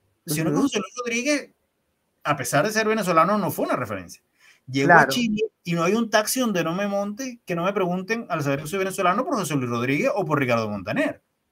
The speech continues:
Speaker 2: Claro.
Speaker 1: Nosotros los tuvimos y los dejamos ir. ¿Por qué te hago esta referencia? Porque una cosa que entendimos después es la fama versus el liderazgo.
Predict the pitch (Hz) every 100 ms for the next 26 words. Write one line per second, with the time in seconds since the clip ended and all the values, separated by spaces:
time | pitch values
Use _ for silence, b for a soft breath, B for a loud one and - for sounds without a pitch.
0 | _ - 135 117 113 120 151 147 - 107
1 | 120 196 220 - _ _ _ _ _ _
2 | _ _ 147 147 - 120 127 156 269 262
3 | 156 151 135 110 123 160 196 226 101 -
4 | _ _ _ _ _ _ _ _ _ _
5 | 185 311 302 254 208 208 139 98 90 -
6 | _ b b b b b _ - 202 220
7 | 320 392 - 180 117 - 117 123 - _
8 | _ _ _ _ _ _ _ _ _ _
9 | _ _ _ _ 175 175 165 160 156 190
10 | 302 240 - - 214 110 107 113 - 156
11 | 117 98 - _ _ _ _ _ _ 143
12 | 151 151 - 226 294 349 226 147 160 143
13 | 113 98 82 -